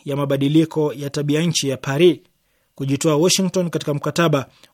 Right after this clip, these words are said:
wa kudhibiti silaha na katika taasisi kadhaa pia za kimataifa. Na hata wakati wa Joe Biden alipokuwa katika kampeni za uchaguzi wa rais wa Marekani, moja ya ahadi alizotoa ilikuwa ni kurejesha nafasi ya nchi hiyo duniani.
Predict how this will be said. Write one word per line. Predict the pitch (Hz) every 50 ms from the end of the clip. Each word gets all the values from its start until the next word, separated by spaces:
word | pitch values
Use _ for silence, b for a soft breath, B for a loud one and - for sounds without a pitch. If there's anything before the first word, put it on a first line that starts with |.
| _ -
wa | 147 139
kudhibiti | - - 139 127 147 151 156 147 - 147
silaha | - - 147 139 143 170 214 202 180 226 226 b b b b b b -
na | 143 139 139
katika | 131 139 139 131 139
taasisi | 127 147 139 127 - 156 139 - 147
kadhaa | - 147 131 135 180 170
pia | 151 - 160 156 143 127 123 - _ _ _ _ _ _
za | 127 113 123 120
kimataifa. | - - 139 143 135 - 175 180 - - 123 b b b b b b b b b b b b b b
Na | 190 185 190 185
hata | 185 247 202 - 220 202
wakati | 190 175 - 190 170 - 170
wa | 160
Joe | 151 156 165 156
Biden | 151 170 190 185 170 180 180 175 175 165 - -
alipokuwa | 147 143 139 - 151 143 - 160
katika | 147 - 143 - - 147
kampeni | - 151 147 - - 170 165 135
za | 127 131
uchaguzi | 135 123 - 139 139 143 127 123
wa | 135 131
rais | 135 143 135 -
wa | - 147
Marekani, | 151 147 - - 180 180 180 170 - _ _ _ _ _ _ _ -
moja | 139 131 151 175 180 175 160 165 165 160 156 156 147 -
ya | - 151 135
ahadi | - 233 - 160 165 175 175 160 165 156
alizotoa | 151 165 156 156 165 156 - - 202 143 120 b b b b b b b b _
ilikuwa | - 131 127 131 131 - 160 147
ni | 143 139
kurejesha | - - 131 131 123 127 151 165 151 - - 156 147
nafasi | 143 131 - - - 170 151 - -
ya | 131
nchi | 127 - 131
hiyo | 123 139 147 135 120 117 - _ _ _ -
duniani. | 156 160 170 160 151 135 120 110